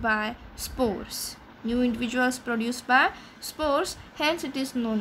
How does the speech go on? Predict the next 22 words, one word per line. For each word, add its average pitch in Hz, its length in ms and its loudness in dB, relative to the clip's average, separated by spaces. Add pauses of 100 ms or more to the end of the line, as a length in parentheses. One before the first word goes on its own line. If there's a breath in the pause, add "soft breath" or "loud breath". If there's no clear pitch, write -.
(140)
as - 160 -4 (180)
spore 277 280 0
formation. 220 680 -2 (1500)
स्पोर 294 340 0
फॉर्मेशनला 294 680 2
दुसरंही 277 680 -2
एक 294 120 -6 (120)
नाव 254 220 6
आहे, 262 340 2
ते 262 60 -4
आहे 247 320 0 (380 loud breath)
sporulation. 226 760 2 (1300 loud breath)
स्पोर 339 280 4
फॉर्मेशन 370 580 2
जनरली 320 580 2
अल्गल 254 340 2
आणि 294 240 0
फंगल 240 400 2
सेलमध्ये 220 480 2
होतं. 226 380 -4 (960)
ठीक 240 180 -4
आहे, 381 80 4